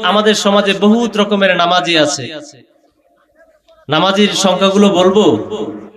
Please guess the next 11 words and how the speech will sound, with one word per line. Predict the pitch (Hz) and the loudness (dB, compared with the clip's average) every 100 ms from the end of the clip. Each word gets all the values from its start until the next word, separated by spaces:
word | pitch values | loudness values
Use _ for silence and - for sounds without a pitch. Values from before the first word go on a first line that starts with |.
| - _ _ _ - | -20 _ _ _ -6
সংখ্যাগুলো | 202 226 247 247 247 240 | 0 0 2 0 2 2
হলো, | 226 226 202 202 | 4 4 2 2
এক | 208 214 | 0 2
ধরনের | 240 240 233 214 | 2 4 4 4
নামাজি | 208 226 214 220 | 4 2 2 2
আছে | 202 208 175 202 202 196 165 - _ _ _ _ - | 2 0 -2 -4 -10 -18 -20 -20 _ _ _ _ -6
যারা | 156 196 190 | -2 0 0
শুধু | 190 196 | 0 -2
জুমার | 196 190 196 190 | -2 -2 0 0
নামাজে | 185 180 170 156 | 2 0 0 0
আসে, | 131 - | -2 -6